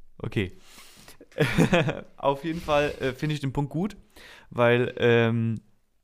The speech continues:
wie gesagt, ähm, die Arbeitnehmerinnen und Arbeitnehmer leisten ja doch einen großen Beitrag dazu, dass auch Auszubildende in das Handwerk kommen,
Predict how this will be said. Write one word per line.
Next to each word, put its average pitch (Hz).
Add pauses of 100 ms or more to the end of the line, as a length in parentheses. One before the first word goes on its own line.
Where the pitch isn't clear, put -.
(240)
wie 117
gesagt, 107
ähm, 98 (360)
die 113
Arbeitnehmerinnen 107
und 80
Arbeitnehmer 104
leisten 107
ja 101
doch 101
einen 107
großen 104
Beitrag 101
dazu, 104
dass 95
auch - (360)
Auszubildende 107
in 95
das 92
Handwerk 127
kommen, 120